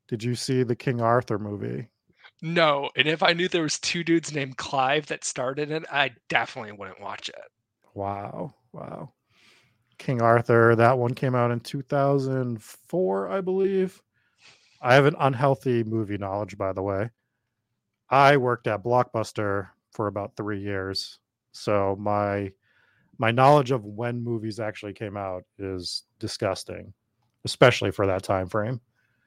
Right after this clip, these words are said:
Speaker 1: I can, uh, throw years out, which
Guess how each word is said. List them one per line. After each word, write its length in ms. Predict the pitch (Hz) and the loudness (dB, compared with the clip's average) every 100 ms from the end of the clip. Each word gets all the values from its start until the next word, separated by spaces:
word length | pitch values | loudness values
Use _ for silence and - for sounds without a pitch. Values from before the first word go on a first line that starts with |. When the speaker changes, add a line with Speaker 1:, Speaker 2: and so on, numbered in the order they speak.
| _ _ _ _ _ | _ _ _ _ _
Speaker 1:
I 100 | 104 | -16
can, 180 | - 95 | -14 -12
uh, 240 | 98 104 - | -12 -12 -14
throw 480 | - 107 104 95 95 - | -6 2 4 2 -2 -4
years 460 | 104 107 104 95 | 0 2 2 0
out, 300 | 92 92 92 - _ _ _ _ | 0 -2 -4 -12 _ _ _ _
which 320 | 104 101 - | -10 -10 -12